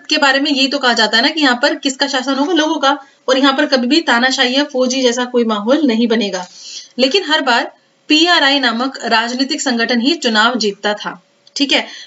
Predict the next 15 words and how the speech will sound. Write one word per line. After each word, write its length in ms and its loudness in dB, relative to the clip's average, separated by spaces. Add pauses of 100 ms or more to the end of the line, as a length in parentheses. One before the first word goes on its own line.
(120)
पीआरआई, 880 0
ये 140 2
रहा 280 -2 (600)
पीआरआई। 440 0 (440)
इसके 220 0
फुल 200 0
फॉर्म 200 2
की 80 2
अगर 160 2
बात 240 0
करें 220 2
तो 80 -4
क्या 160 0
है 160 0
आपका? 420 -4